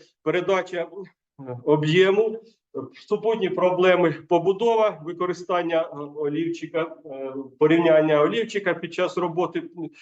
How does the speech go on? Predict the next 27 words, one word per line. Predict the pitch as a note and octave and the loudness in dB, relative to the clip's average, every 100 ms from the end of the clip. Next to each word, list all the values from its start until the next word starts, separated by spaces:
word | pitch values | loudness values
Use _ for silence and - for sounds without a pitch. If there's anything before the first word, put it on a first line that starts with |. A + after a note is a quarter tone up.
| - _ _ _ | -20 _ _ _
Ну | C#3+ G3 A3+ | 2 6 6
і, | G3+ G#3+ - - - _ _ _ _ _ - C3+ | 4 2 -2 -10 -20 _ _ _ _ _ -12 0
ну, | D#3 G3 | 4 4
в | |
основному. | F#3+ F3 F3 D#3 B2+ D3 | 4 2 4 4 4 4
Отже, | G#3+ F#3+ | 4 2
перед | F#3 G3 G3+ | 0 2 2
тим, | G#3+ | 4
як | G#3 G3 | 2 0
працювати | G3 F#3+ G3 F#3+ F#3+ F#3 G3 | -2 -4 -2 0 0 0 -2
над | F#3 F#3 F3+ | 0 -2 -4
цією | F3+ F#3 F#3 F3+ E3+ - - - | -2 0 2 2 -2 -10 -16 -6
роботою, | D#3 F3 E3+ E3+ F3 G#3+ A3+ - - _ _ | -4 -4 -4 -6 -4 -4 -4 -10 -20 _ _
ми, | F#3 A3 A3 - - - | -4 -4 -4 -16 -20 -6
е, | E3+ D3+ D3+ D3 C#3+ C#3 | 0 0 0 0 -2 -4
коротенько, | E3 F#3 G3 G#3+ F#3+ | -2 -2 0 0 0
е, | F#3 F#3 F3+ F3 E3 D#3+ E3 B2 _ _ _ _ _ _ _ _ _ _ - | -2 -2 -2 0 -2 -4 -14 -20 _ _ _ _ _ _ _ _ _ _ -4
характеризуємо | D#3 F3+ G3 F#3+ F#3 F3+ F3 | -4 -4 -4 -4 -2 -2 -2
наш | F3 E3 | 0 -2
малюнок, | F#3 F#3+ A3 G#3+ G3 | -4 -2 0 0 -2
в | |
даному | F#3 F#3 F#3+ | -2 0 0
випадку | F#3 F#3 F3+ F3+ F#3 | -2 -4 -8 -4 -6
глечик, | E3+ F3+ F3+ D#3+ | -4 -6 -6 -10
я | E3+ | -4
розказую, | E3 E3 E3+ D#3+ D3 D#3+ - _ _ _ _ - | -4 -4 -4 -4 -4 -10 -10 _ _ _ _ -10
е, | C#3 C#3+ | -4 -4